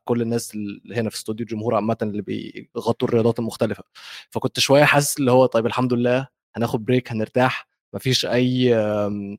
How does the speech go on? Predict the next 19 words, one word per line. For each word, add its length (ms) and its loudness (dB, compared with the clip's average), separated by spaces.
حتى 240 -2
بطولات 540 0
في 60 -18
الصيف، 500 -2
بطولات 300 -6
دولية، 520 -2
اللي 120 -4
هو 100 4
هنرتاح 500 -2
شوية. 420 0
بس 640 -6
امبارح 440 2
وأنا 180 0
بتفرج 440 0
على 220 0
آخر 200 -4
جولة 240 2
من 60 2
البوندسليجا 720 -2